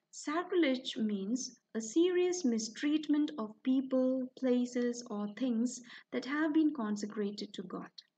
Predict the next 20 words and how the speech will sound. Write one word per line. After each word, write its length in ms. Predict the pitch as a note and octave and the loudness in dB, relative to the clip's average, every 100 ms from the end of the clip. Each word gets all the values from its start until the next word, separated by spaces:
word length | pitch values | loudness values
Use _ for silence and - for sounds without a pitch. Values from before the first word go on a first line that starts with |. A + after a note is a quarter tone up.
| _ - - | _ -20 -12
So 220 | - C#4 D4+ | -2 -2 2
anything 580 | F4 G4+ - F4+ F4 G#4 - | 0 0 2 6 6 2 -4
or 260 | G#3+ G#3 G#3 | -2 -2 2
any 180 | C4 D4+ | 4 4
people 600 | B3+ G#3 G#3 A#3+ G3+ G3+ _ _ _ _ _ A3+ | 2 -2 0 0 0 -4 _ _ _ _ _ -2
or 120 | A3 | 0
the 120 | A3 | 0
place 560 | A3 B3 B3 G#3 G3+ - - | -2 2 2 0 -4 -12 -6
that 140 | A3 | -6
have 200 | A3 A3+ | -2 -2
been 160 | A3 A3 | -2 -2
consecrated 800 | G#3+ G#3+ G#3 G#3 A3+ B3 C#4+ C4+ | -2 -4 -4 -4 -2 -2 -4 -6
to 80 | F#3 | -6
God, 400 | G#3 G3 G3 - | -6 -6 -8 -4
when 200 | A3 G#3+ | -2 0
we 140 | G#3+ | 0
mistreat, 760 | G#3 G#3 G#3 - C#4 C4+ A#3+ - - - - | 0 -2 -4 -8 -2 -2 -2 -6 -18 -20 -6
when 200 | A3 G#3+ | -2 0
we 120 | G#3+ | 0
misuse, 840 | G#3+ A3 A3 - A#3+ C#4+ A#3+ - | 0 -2 -4 -2 6 6 6 0